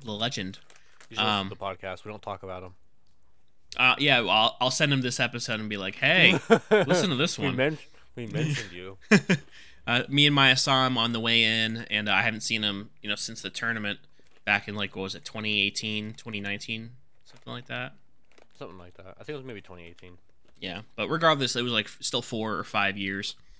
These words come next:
Speaker 1: so it's really good to see him and hang out a little bit, um, as well as a lot of the friends and family that came to the baby shower, uh, to catch up with them and everything. It was really fun.
Speaker 2: Yeah, definitely a lot of people that I haven't seen in a while, so.
Speaker 1: Mm-hmm.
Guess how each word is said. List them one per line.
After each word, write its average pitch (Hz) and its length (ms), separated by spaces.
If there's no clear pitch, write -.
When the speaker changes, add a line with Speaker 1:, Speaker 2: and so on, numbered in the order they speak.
Speaker 1:
so 104 180
it's 101 140
really 104 100
good 101 120
to 98 40
see 107 200
him 98 240
and - 120
hang 98 160
out 95 100
a 92 40
little 95 140
bit, 98 220
um, 98 180
as 135 140
well 156 180
as 147 160
a 120 60
lot 127 180
of 123 80
the 120 80
friends 135 340
and 110 80
family 113 320
that 101 140
came 104 440
to 107 200
the 101 80
baby 113 220
shower, 65 400
uh, - 40
to - 220
catch 107 200
up 95 120
with 98 140
them 92 240
and 98 80
everything. 90 360
It - 680
was - 140
really - 180
fun. 92 220
Speaker 2:
Yeah, 104 100
definitely 120 280
a 110 40
lot 110 100
of - 60
people 110 240
that 101 100
I 92 100
haven't 92 200
seen 98 200
in 95 80
a 95 40
while, 95 320
so. 101 120
Speaker 1:
Mm-hmm. 110 260